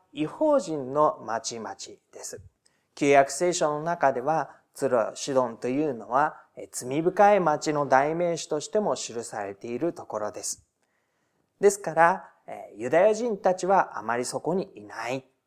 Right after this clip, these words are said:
ということになって、えー、その議論の的になって相手になっていたユダヤ人たちから避けるためにはちょうど良いところだったわけですね。で、そこに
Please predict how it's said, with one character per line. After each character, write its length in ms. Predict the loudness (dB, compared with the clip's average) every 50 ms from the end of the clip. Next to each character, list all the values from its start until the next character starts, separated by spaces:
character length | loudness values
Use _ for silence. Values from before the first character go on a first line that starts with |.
| _ _ _ -2
と 60 | 0
い 120 | 0 2 0
う 80 | 0
こ 100 | 0 0 2
と 100 | 0 0
に 240 | -4 -6 -12 -8 -6
な 100 | -6 -6
っ 120 | -6 -8 _ -12
て、 180 | -12 -12 -12 -14 _ _ _ _ _ _ _ _ _
え 60 | -20
ー、 20 | -16
そ 160 | -8 -4 0 2
の 800 | 4 4 2 2 -2 -8 -20 -20 -18 -18 -16 -16 -18 -20 -20 -20 _ _ _ _ _
議 140 | -12 -4 0
論 280 | 2 2 2 2 -2 0
の 300 | 2 2 2 2 0 -6 -12 -18 -20 -18 -12
的 320 | -10 -10 -4 0 0 0
に 140 | 0 0 0
な 100 | 0 0
っ 120 | 0 0 -4
て 100 | -8 -6 -4
相 180 | -2 -2 -2
手 160 | -2 -4 -4 -4
に 140 | -2 -2
な 100 | 0 -2
っ 140 | -2 -2 -4
て 120 | -6 -6 -4
い 60 | -2
た 140 | 0 0 0
ユ 180 | 0 -2 -2
ダ 80 | 0 0
ヤ 200 | 0 2 0 -2
人 200 | -2 -6 -10 -10
た 160 | -10 -12 -12
ち 160 | -12 -14 -14
か 160 | -10 -10 -8
ら 180 | -8 -10 -12 -16 _ _ -20
避 220 | -16 -12 -12 -6 -2
け 140 | 0 0
る 120 | 0 0 -4
た 140 | -6 -10 -12
め 80 | -14 -18 _ _ _ _ _ _ _ -6
に 120 | -2 0
は 260 | 0 2 0 -2 -4 -8
ち 100 | -6 -2
ょ 100 | 0 0
う 20 |
ど 80 | 2 2
良 200 | 2 2 0 0
い 80 | -2 -2
と 120 | -4 -4
こ 140 | -2 0 0
ろ 120 | 0 -2
だ 120 | -4 -6 -8
っ 100 | -10 _ _
た 100 | -14 -12
わ 180 | -8 -8 -8 -8
け 140 | -10 -14 -18
で 120 | _ -16
す 100 | -12 -8
ね。 220 | -6 -6 -6 -8 _ _ _ _ _ _ _ _ _ _ _ _ _ _ _ _ _ _ _ _ _ _ _ _ _ 0
で、 80 | 4
そ 120 | 4 4 4
こ 140 | 4 2
に 180 | 2 0 -2